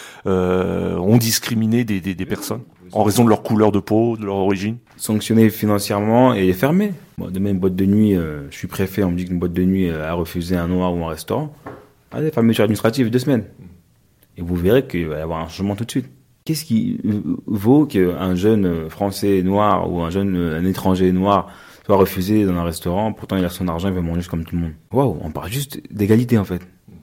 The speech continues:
Speaker 1: Il y aura à partir du vingt mars la semaine d'éducation contre le racisme et de sensibilisation contre le racisme et les discriminations. Vous, en tant que député,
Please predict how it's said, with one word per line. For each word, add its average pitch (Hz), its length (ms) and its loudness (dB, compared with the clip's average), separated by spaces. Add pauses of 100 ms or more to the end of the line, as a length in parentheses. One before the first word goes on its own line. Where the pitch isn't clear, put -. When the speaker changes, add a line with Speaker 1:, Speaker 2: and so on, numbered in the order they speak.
Speaker 1:
Il 117 160 0
y 120 60 8
aura 120 380 8
à 104 40 0
partir 107 340 0
du 98 140 -6
vingt 101 160 2
mars 104 260 2
la 98 60 -4
semaine 107 320 0
d'éducation 98 500 -4
contre 92 320 -8
le 87 80 -2
racisme 104 500 -2
et 101 40 2
de 95 100 -4
sensibilisation 107 840 -4
contre 101 240 -6
le 92 80 -2
racisme 104 320 -4
et 98 40 -2
les 87 120 -4
discriminations. 95 680 -4
Vous, 127 180 0
en 123 80 2
tant 139 120 0
que 139 120 -6
député, 104 600 -2